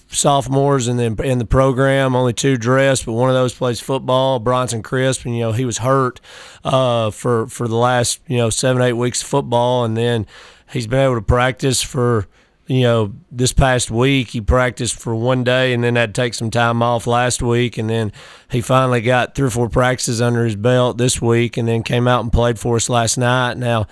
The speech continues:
you know, he, he would tell you this. You could tell he's not picked up a basketball, but, you know, three assists, no turnovers last night. He just,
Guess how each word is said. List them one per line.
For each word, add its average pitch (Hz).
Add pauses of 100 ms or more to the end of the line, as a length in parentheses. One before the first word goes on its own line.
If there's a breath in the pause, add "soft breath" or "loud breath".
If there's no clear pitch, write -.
(460 loud breath)
you 156
know, 113 (100)
he, 143
he 147
would 143
tell 139
you 127
this. 123
You 139
could 117
tell 135
he's 127
not 127
picked 127
up 131
a 110
basketball, 123
but, 110
you 127
know, 117
three 131
assists, 131
no 127
turnovers 127
last 117
night. 117
He 120
just, 110